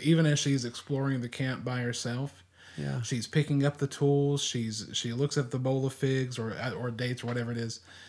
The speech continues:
Speaker 1: She, she plays with her, her dolly, her, uh, Sarah, uh,
Speaker 2: Yes.
Speaker 1: her doll, right?
Speaker 2: Yeah.
Speaker 1: Uh, she, you know, and she, she basically just enjoys herself in the camp,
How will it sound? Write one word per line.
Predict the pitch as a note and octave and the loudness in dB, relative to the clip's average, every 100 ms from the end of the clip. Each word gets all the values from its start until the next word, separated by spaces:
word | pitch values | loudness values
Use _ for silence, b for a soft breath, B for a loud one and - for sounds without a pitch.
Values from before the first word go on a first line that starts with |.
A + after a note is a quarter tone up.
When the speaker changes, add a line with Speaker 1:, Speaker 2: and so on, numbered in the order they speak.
| B - | B -6
Speaker 1:
She, | - A#2+ A2+ A2 - | -2 0 0 -4 -6
she | - A2 | -6 -6
plays | G#2+ C#3+ C#3+ C3+ B2 | -2 2 4 2 0
with | C3 C3 - | -2 -2 -4
her, | - B2 A#2+ A2+ - | -4 -2 -2 -4 -8
her | A2+ | -6
dolly, | A#2 C3+ D3 D3+ D#3 D#3 | -2 2 6 6 4 2
her, | D3 A#2+ A2 G#2 - | -2 -2 -2 -6 -8
uh, | A2 G#2+ | -8 -4
Sarah, | - C#3+ D3 E3 - - _ - - - | 0 2 2 0 -6 -20 _ -20 -8 0
uh, | |
Speaker 2:
Yes. | D3+ C3 | 2 2
Speaker 1:
her | B2+ C3 | 0 0
doll, | C#3 D3+ D#3 - | 2 0 -2 -8
right? | C3 C3 | -2 -2
Speaker 2:
Yeah. | A#2 B B B B B - | -2 B B B B B -8
Speaker 1:
Uh, | A#2 G#2+ G#2+ - | -4 -4 -6 -8
she, | E3 - C3 B2 A#2+ | -4 -2 0 -2 -4
you | C3 | -2
know, | C#3 | -2
and | B2 C3+ | 0 0
she, | D3 D3+ C#3+ C3 | 2 2 2 0
she | - D3 | 0 2
basically | D3 D3+ D#3 - C#3 | 6 6 4 0 2
just | C#3 - | 2 0
enjoys | C3 B2+ C#3 D3 - | -2 2 2 2 0
herself | B2+ - B2 A#2 A#2 - _ B B B B | -2 -2 -2 -4 -6 -10 _ B B B B
in | - C#3 C3+ B2+ A2+ | 0 2 4 2 -2
the | A#2 | -4
camp, | C3+ A#2 - - | -4 -4 -6 -14